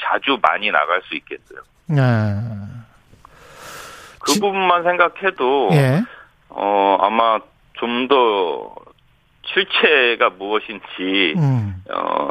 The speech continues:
Speaker 1: 사실이 뭔지에 대해서 접근하실 수 있을 거라고 봅니다.
Speaker 2: 그 남은 임기 동안의 남북 관계와 관련한 어떤 다른, 어, 모멘텀의 가능성이 있습니까?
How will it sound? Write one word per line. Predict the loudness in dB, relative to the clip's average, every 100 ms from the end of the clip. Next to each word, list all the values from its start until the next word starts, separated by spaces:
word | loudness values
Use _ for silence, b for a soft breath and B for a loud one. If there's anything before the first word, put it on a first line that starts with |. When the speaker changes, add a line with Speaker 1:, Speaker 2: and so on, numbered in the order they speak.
| -2
Speaker 1:
사실이 | 0 0 -2
뭔지에 | -2 -4 0 0 0
대해서 | 0 -2 -4
접근하실 | -14 -8 -8 -8 -10
수 | -10
있을 | -8 -6
거라고 | -2 -2 -2
봅니다. | -8 -20 -20 -20 _ B B B B B B 2
Speaker 2:
그 | 6 8 6 6
남은 | 4 6 6
임기 | 6 6 6 4 6
동안의 | 4 6 6 4
남북 | 4 4 4 4
관계와 | 4 6 6 6 6 6 4 6 4 4
관련한 | 4 4 4 4 4
어떤 | 2 2 2 4
다른, | 4 4 4 4 2 -2 -6 -14 _ _ _ -10
어, | -8 -6 -8 -12 -8 2
모멘텀의 | 4 6 4 2 2 4 2 0 0 0
가능성이 | 2 2 4 2 2
있습니까? | 0 2 0 2 -4